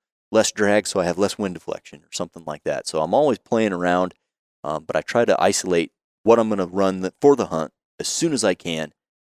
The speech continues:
get my zero angle set up, and then for me, it's all about validation. Ryan spoke about it.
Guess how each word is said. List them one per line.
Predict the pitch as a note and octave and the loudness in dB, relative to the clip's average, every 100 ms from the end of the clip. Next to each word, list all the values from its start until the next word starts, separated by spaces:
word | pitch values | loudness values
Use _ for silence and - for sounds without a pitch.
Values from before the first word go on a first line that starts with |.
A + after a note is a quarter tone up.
| _ _ _ - | _ _ _ 0
get | C#3+ | 0
my | B2 | 2
zero | F#2+ A2 G#2 F2+ | -2 0 0 0
angle | E2+ E2+ D2 - _ | -2 -2 -4 -4 _
set | - - A#2+ A2 | -6 2 2 4
up, | E2+ - _ _ _ _ | 0 -2 _ _ _ _
and | - G2 | -6 -2
then | G2 | -2
for | - F2 | -4 -2
me, | A2+ G#2 | 0 2
it's | - | 2
all | F2+ G2 | 2 2
about | F2+ E2+ D2+ D2+ | 4 2 2 0
validation. | E2+ F#2+ F2+ E2+ - - _ _ _ _ _ _ _ _ _ F#2 | 2 2 0 -2 -4 -10 _ _ _ _ _ _ _ _ _ -2
Ryan | F#2 G2 | -2 -2
spoke | - G2+ - | 0 0 2
about | F2+ F2 | 2 4
it. | F2 | 4